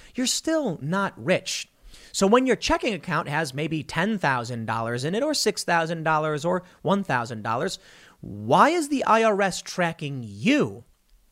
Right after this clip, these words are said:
You see, taxing the wealthy will not actually solve the problem of the loss in tax revenue. States are hurting for money. The federal government is hurting for money.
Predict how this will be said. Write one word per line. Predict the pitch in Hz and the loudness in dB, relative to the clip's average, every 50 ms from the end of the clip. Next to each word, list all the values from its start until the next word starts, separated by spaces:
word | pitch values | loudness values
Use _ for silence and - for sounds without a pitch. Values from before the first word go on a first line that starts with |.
| - | -8
You | - | -4
see, | 160 - 262 | -2 -2 -2
taxing | 170 - 220 233 247 269 - 302 285 294 | -2 0 0 0 0 0 -2 -4 -4 -2
the | 294 | 0
wealthy | 269 214 190 180 180 - 202 185 175 - - - _ | 2 2 2 2 2 -2 -4 -6 -6 -8 -12 -20 _
will | - 120 156 233 269 269 269 262 | -4 2 4 6 6 6 4 2
not | 220 202 202 - - | 2 2 0 0 0
actually | - 170 170 170 - - 185 170 165 165 175 | 0 -2 -2 -2 -4 -6 -6 -6 -4 -4 -4
solve | 151 - - 151 147 151 135 | -4 -2 0 0 0 0 -2
the | 135 151 | -4 -4
problem | - - 143 123 120 123 131 139 147 151 | 0 2 2 2 2 0 0 -2 -2 -2
of | 123 104 123 127 143 156 143 135 - - | -2 -2 -2 -2 -2 -4 -8 -10 -10 -6
the | 131 156 - - - - - - - - - - | -4 -4 -4 -4 -8 -20 -20 -20 -20 -20 -18 -8
loss | - 113 117 139 185 180 - - | -2 2 4 6 6 4 4 2
in | 202 196 | 0 0
tax | 180 - 202 185 233 - - | 0 2 2 2 2 2 0
revenue. | 196 165 135 131 117 98 - _ - - - - - | -2 0 0 -2 -6 -10 -12 _ -20 -20 -20 -12 -6
States | - - - - 196 185 208 185 - - - | -2 -2 0 2 4 2 2 2 -2 -4 -2
are | 170 160 139 | 0 -2 -2
hurting | 131 160 160 156 143 135 123 | 0 -2 -2 -2 -2 -4 -6
for | - 123 117 | -6 -6 -4
money. | 117 170 220 233 254 | 0 0 0 0 0
The | 240 214 | -2 -2
federal | - - 156 147 135 113 | -2 -2 -2 0 -2 -2
government | 107 - 175 175 175 208 196 | 0 2 2 2 2 0 -2
is | 170 - | -2 0
hurting | 185 180 180 180 | 0 -2 -2 -2
for | - 185 | -4 -2
money. | 170 165 165 170 165 | -2 -2 -2 -4 -8